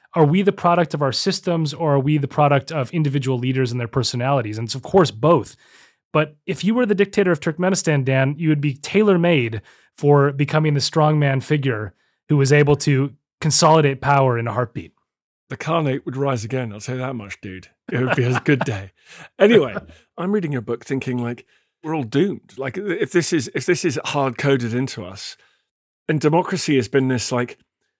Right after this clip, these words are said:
Speaker 2: frantically optimistic attempt to override these baser urges,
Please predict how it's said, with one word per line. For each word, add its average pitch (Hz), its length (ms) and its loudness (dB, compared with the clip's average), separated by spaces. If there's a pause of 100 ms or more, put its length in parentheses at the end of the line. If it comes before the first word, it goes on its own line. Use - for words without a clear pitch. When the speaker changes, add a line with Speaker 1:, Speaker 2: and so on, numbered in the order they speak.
(220)
Speaker 2:
frantically 160 840 0
optimistic 131 540 -4
attempt 127 300 -6
to - 160 -8
override 131 560 0
these 131 180 -4
baser 131 540 -4
urges, 117 640 -8